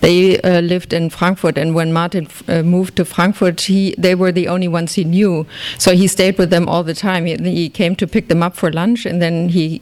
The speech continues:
uh, returned in the evening. And at one point, they just turned off the lights and hid on the couch. They just lay down <laughs> because he said they couldn't take it any longer. Oh,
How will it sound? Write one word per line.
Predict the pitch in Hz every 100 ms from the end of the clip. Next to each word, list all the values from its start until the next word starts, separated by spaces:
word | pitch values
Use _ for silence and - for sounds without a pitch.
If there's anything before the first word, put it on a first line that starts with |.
| -
uh, | 180
returned | 175 160 - 180 185 -
in | 170
the |
evening. | - 180 190 220 220 233 - - -
And | 185
at | 170
one | 165 180
point, | 196 - 190 202
they | 180
just | 165 190 - - -
turned | - 208 190
off | 170
the | - 160
lights | 160 190 - -
and | - 170 160
hid | 165 151 190 190 -
on | 175
the | 165
couch. | - 170 208 -
They | 165
just | 160 170 -
lay | 170
down | 160 160 185 - -
<laughs> | -
because | - 185 -
he | 208
said | - 180 180
they | 190
couldn't | 208 185 170
take | 220 233
it | - 160
any | 151
longer. | 143 139 156 151 - - - - - - - - - - - -
Oh, | 285 302 151